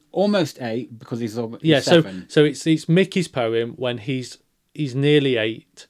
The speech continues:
Speaker 2: but he's seven, but he's almost eight.
Speaker 1: Mm.
Speaker 2: That poem is so observant of that age group.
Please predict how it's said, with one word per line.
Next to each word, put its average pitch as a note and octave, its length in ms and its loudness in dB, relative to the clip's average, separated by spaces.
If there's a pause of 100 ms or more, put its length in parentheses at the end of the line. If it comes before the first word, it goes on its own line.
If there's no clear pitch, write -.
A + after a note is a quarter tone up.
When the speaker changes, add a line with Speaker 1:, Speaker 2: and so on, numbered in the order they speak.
Speaker 2:
but A#2+ 160 -2
he's A#2 140 -4
seven, A#2 440 -4
but A2+ 140 -4
he's A2 140 -4
almost A#2 480 -4
eight. G#2+ 280 -10 (240)
Speaker 1:
Mm. F#2+ 280 -12 (180)
Speaker 2:
That D#3 480 -2
poem A2+ 600 -2 (300)
is D3 200 -6
so E3 360 2
observant D#3 600 2
of A#2+ 300 -10
that C#3 240 -2
age C#3 480 -4
group. A2+ 460 -10